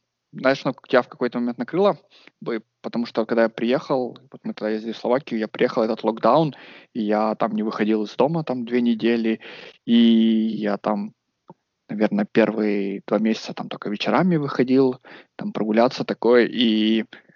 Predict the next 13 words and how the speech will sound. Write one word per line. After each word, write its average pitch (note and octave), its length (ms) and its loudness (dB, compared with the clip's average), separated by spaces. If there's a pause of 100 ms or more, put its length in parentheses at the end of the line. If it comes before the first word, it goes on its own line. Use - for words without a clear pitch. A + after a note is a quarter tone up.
(840)
ещё - 200 0
оно C#3 100 4
тебя C3+ 160 4
давит. A2+ 400 4
На A#2+ 100 -6
самом C#3 180 -6
деле, B2+ 160 -2
больше, B2 280 -4
наверное, B2 240 2
добили A#2+ 340 -2
новости A#2 380 -4
про - 200 -10
ковид. C3 360 -4